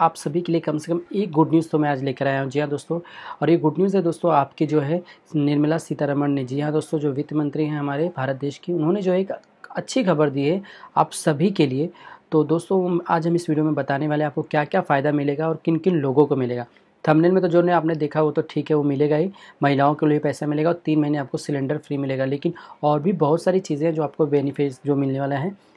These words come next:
तो मैं चाहूँगा कि आप इस वीडियो को पूरा देखिए क्योंकि आपको सारी चीज़ें जो मैं इस वीडियो के अंदर डिस्कस करने वाला हूँ। तो चलिए स्टार्ट करते हैं आज का टॉपिक देर ना करते हुए।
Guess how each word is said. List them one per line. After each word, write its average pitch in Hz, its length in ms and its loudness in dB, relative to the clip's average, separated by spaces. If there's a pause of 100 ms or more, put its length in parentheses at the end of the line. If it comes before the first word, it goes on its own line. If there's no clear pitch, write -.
तो 156 80 0
मैं 151 100 2
चाहूँगा 151 280 0
कि 160 80 0
आप 143 100 0
इस - 140 -8
वीडियो 151 200 2
को - 0 -
पूरा 156 220 2
देखिए 160 260 0
क्योंकि 170 200 -2
आपको 165 380 0 (280)
सारी 160 280 2
चीज़ें 156 260 0
जो 156 100 0
मैं 156 100 2
इस 151 140 -4
वीडियो 143 180 0
के 143 80 -4
अंदर 139 120 -2
डिस्कस - 340 -4
करने 127 220 0
वाला 123 180 0
हूँ। 123 60 -6
तो 131 60 -8
चलिए 175 240 0
स्टार्ट 160 300 0
करते 170 160 -2
हैं 165 40 0
आज 160 100 -4
का 165 80 -2
टॉपिक 147 340 -4
देर 139 140 -2
ना 143 100 -4
करते 139 240 -4
हुए। 160 100 2